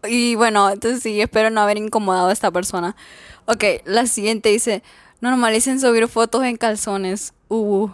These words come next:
<laughs> ok. Yo, la verdad, es que me imagino yo, o sea, yo jamás podría subir una foto en calzones, pero no es como, ay, como que,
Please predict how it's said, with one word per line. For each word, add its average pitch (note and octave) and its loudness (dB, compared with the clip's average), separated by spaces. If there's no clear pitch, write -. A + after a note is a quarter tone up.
<laughs> - -8
ok. B3+ -4
Yo, B3+ 4
la C#4 4
verdad, A3 2
es B3 0
que B3+ -2
me B3+ -4
imagino A#3 -2
yo, G3+ 0
o A3+ 4
sea, A3 4
yo F#3+ 2
jamás A#3+ 0
podría A#3 2
subir G#3 -4
una G#3+ -4
foto G#3 -4
en G#3+ -6
calzones, G#3+ -2
pero A3+ 2
no G#3+ 0
es A#3+ -6
como, B3+ 0
ay, G#3 2
como G3+ 2
que, A3+ -4